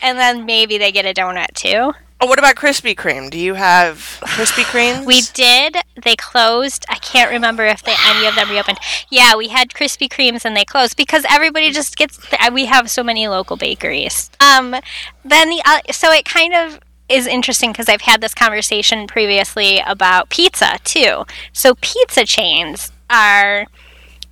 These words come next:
Speaker 1: I mean, they exist. We have, like, Domino's. All of our Pizza Huts closed recently.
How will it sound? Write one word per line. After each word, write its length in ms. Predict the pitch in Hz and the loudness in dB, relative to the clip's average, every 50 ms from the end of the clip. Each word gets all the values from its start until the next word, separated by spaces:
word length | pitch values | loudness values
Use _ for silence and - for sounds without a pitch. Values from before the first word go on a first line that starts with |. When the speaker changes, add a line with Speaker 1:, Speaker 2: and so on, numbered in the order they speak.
| _ _ | _ _
Speaker 1:
I 80 | - 294 | 0 2
mean, 120 | 302 285 269 | 2 4 4
they 160 | 247 208 185 | 4 2 2
exist. 640 | 190 220 - - 196 175 185 240 - - - - - | 2 -2 -4 0 2 2 2 2 0 -4 -6 -6 -8
We 120 | 214 196 | -8 -2
have, 300 | 185 214 196 202 214 - | 2 4 4 4 2 0
like, 260 | 226 214 208 - _ | -2 -4 -4 -2 _
Domino's. 920 | - 208 196 202 202 208 202 202 202 202 202 202 202 202 202 202 196 - - - - _ _ | 0 2 4 2 2 0 -2 -2 -2 0 0 0 0 -2 -4 -4 -6 -8 -10 -12 -16 _ _
All 280 | - 208 220 220 240 254 | 2 4 4 4 4 2
of 80 | 262 247 | 2 2
our 100 | 226 202 | 2 2
Pizza 380 | - - - 208 - - 214 | 0 -4 -14 -8 -4 -2 -2
Huts 280 | 220 - - - - - | -2 -2 -6 -6 -8 -8
closed 600 | - - - 196 190 190 196 202 202 - - - | -8 -6 -4 -2 -2 -2 -2 -2 -4 -4 -4 -6
recently. 680 | - - - - - - - - 175 180 180 - - | -8 -8 -8 -6 -6 -6 -6 -6 -4 -2 0 0 -2